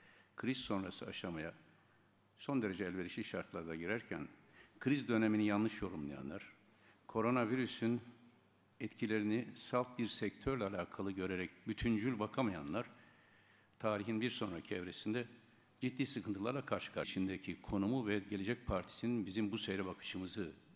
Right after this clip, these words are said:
aktaracağım giriş olarak. Daha sonra arkadaşlarım her bir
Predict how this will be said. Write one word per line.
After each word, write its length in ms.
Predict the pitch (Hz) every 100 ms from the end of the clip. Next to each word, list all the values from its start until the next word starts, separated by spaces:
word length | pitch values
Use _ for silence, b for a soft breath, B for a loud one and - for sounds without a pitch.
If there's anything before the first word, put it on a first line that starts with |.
| - _ _ _ _ _ _
aktaracağım 580 | - - 78 78 90 113 -
giriş 260 | 90 85 -
olarak. 300 | 82 80 113 - B B B B
Daha 140 | 113
sonra 220 | 127 120 110
arkadaşlarım 640 | 107 110 104 - 101 127 B B B B -
her 240 | 123 127
bir 140 | 101